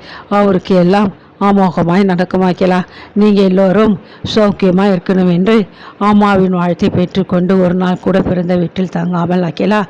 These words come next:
புக்குகத்து மனிதர்களோடு திருச்சிக்கு கிளம்பி விட்டாள். ஒன்றா இரண்டா, எத்தனை வேலைகள் கியூ வரிசையில் நிற்கின்றன. வித்யா கல்யாணத்துக்கு எண்ணி இரண்டு மாதங்கள் இருந்தன. வீட்டுக்கு ஒரே பெண், விதுரணியாய் செய்ய ஆசை,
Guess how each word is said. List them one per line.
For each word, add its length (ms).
புக்குகத்து 640
மனிதர்களோடு 720
திருச்சிக்கு 540
கிளம்பி 400
விட்டாள். 400
ஒன்றா 380
இரண்டா, 400
எத்தனை 420
வேலைகள் 500
கியூ 260
வரிசையில் 420
நிற்கின்றன. 480
வித்யா 400
கல்யாணத்துக்கு 640
எண்ணி 220
இரண்டு 240
மாதங்கள் 500
இருந்தன. 320
வீட்டுக்கு 520
ஒரே 300
பெண், 240
விதுரணியாய் 800
செய்ய 440
ஆசை, 380